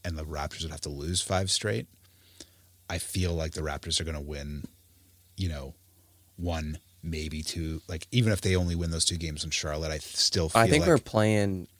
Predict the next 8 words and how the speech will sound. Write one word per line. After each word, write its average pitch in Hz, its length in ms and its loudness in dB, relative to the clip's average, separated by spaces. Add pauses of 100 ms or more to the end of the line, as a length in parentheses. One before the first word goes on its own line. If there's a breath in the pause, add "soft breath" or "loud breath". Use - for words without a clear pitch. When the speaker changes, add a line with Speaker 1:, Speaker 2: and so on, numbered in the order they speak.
(120)
Speaker 2:
is, 90 160 0 (420)
mm, 87 360 -2
pretty 85 240 -4
much 117 200 -8
secured. - 440 -4 (480 soft breath)
Speaker 1:
Yeah, 120 180 8 (260)
I, 113 60 2
I, 104 240 2